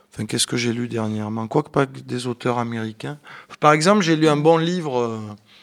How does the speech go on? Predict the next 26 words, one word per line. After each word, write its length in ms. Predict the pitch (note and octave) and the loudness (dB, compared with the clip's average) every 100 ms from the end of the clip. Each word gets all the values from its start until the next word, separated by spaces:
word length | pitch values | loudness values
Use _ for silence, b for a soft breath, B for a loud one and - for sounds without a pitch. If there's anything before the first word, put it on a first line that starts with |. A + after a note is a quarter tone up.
| b b _ A2 | b b _ -8
euh, 360 | A#2 A2+ G#2+ G#2 - _ b b b b - | -4 -4 -6 -8 -14 _ b b b b 0
avant 360 | - D#3 F3 F3+ | 6 8 8 4
qu'il 200 | E3+ D#3 | 4 4
ait 40 | |
le 40 | D#3 | 4
prix 180 | - D3+ | 2 2
Nobel, 380 | D3 D#3 F#3 | 4 6 8
là, 140 | F3+ D#3+ | 8 6
de 140 | C3+ | 4
Vargas 520 | C#3 C3+ C3 C#3+ C3+ - | 2 2 2 0 0 -2
Llosa, 340 | C#3+ - C3+ | -4 0 0
là, 140 | C3 A2 | 0 -4
que 60 | |
j'avais 240 | A2+ A2+ A2+ | -4 -4 -2
jamais 280 | B2+ C3+ B2+ | -2 -2 0
réussi 420 | C3 B2 - B2+ | -2 -2 -2 2
à 100 | A#2 | 2
lire. 340 | B2+ D#3+ F3+ F#3 B B B B B E3 - | 2 0 0 -6 B B B B B -12 0
Euh, 960 | A#2+ A#2+ A#2 A2+ A2 G#2+ G#2+ G#2+ G#2+ G#2+ b b b b b b b b _ _ - _ - | 2 2 2 2 0 -2 -4 -6 -8 -10 b b b b b b b b _ _ -20 _ -6
son 180 | - C3 | 4 4
premier 340 | B2 E3 D#3+ | 8 8 8
livre, 200 | C3+ C#3+ | 6 2
je 80 | - | 0
crois, 240 | - B2 G#2 | 4 4 6
La 240 | B2 B2+ | 6 6
ville, 320 | C3+ D3+ - | 4 -2 -2